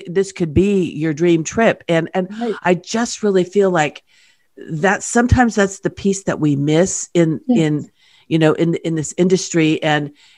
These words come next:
Speaker 1: not everybody's really qualified to do everything. And that's just the bottom line.
Speaker 2: In fact, nobody's qualified to do
Speaker 1: Right.
Speaker 2: everything. This, this
Speaker 1: Right.
Speaker 2: is impossible. So, so advisors, I understand that it's very easy to sell in one category or another, but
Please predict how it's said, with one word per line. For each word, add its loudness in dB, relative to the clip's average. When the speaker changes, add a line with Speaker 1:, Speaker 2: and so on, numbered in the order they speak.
Speaker 1:
not 2
everybody's -2
really 0
qualified -2
to -2
do 2
everything. 0
And -2
that's -2
just -6
the -4
bottom 4
line. -4
Speaker 2:
In 4
fact, -4
nobody's 4
qualified -2
to -6
do 0
Speaker 1:
Right. 0
Speaker 2:
everything. -4
This, 0
this -6
Speaker 1:
Right. 2
Speaker 2:
is 0
impossible. 2
So, 4
so 4
advisors, 4
I 4
understand 2
that 4
it's -4
very 4
easy 2
to 2
sell 2
in 4
one 6
category 2
or 2
another, 2
but 2